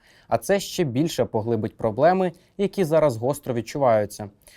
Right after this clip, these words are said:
Зрозуміло, що тарифи на проїзд в міській електричці формують в Укрзалізниці, там своя система їхнього затвердження. Але ніхто від влади не намагається зробити виняток та домовитися про інтеграцію.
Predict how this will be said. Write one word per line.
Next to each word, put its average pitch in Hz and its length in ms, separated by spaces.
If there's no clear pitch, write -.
Зрозуміло, 185 640
що 123 200
тарифи 156 380
на 131 120
проїзд 143 440
в - 20
міській 127 400
електричці 180 640
формують 160 540
в 127 160
Укрзалізниці, 156 880
там 202 160
своя 180 360
система 139 480
їхнього 123 360
затвердження. 110 720
Але 165 220
ніхто 160 480
від 107 160
влади 143 400
не 123 100
намагається 127 640
зробити 110 420
виняток 175 500
та 208 100
домовитися 151 680
про - 180
інтеграцію. 123 680